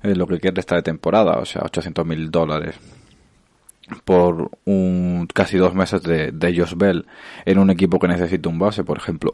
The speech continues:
Oakland, ¿no? Eh, por ejemplo, no sé, Atlanta, eh, ¿qué, qué más? Eh, claro, Cleveland, no creo que busquen ese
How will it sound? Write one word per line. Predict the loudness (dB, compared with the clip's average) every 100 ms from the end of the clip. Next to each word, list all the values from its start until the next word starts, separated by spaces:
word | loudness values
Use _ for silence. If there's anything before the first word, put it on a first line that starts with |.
| 0
Oakland, | 0 0 -2
¿no? | -2 -4 _ -20 -20 -20 -20 -20 _ _ _
Eh, | -4 -4 -6
por | -6
ejemplo, | -6 -6 -4 -6
no |
sé, | -6 -6
Atlanta, | -4 -4 0 0 0 -6 -8 _ -20 _ _ -20 -6
eh, | -2 0 0 0 -2 -2 -2 -2 -2 -4 -6 -10 -14 -16 -16 -18 -18 -14 -14 -16 -2
¿qué, | -2 -2 -4
qué | 0 2
más? | 2 -2 -6 -8
Eh, | -4 -4 -6 -8 -12 _ _ _ _ -20 _ -20 -20 -20 -20 _ _ -16 -16 -16 -20 -4
claro, | -2 0
Cleveland, | 2 6 8 8 4 -2 _ -20 -20 -14 -4
no | -2 0 -2 -2 4 4 4
creo | 2
que | 2
busquen | -2 -4 -4 -4
ese | -2 -4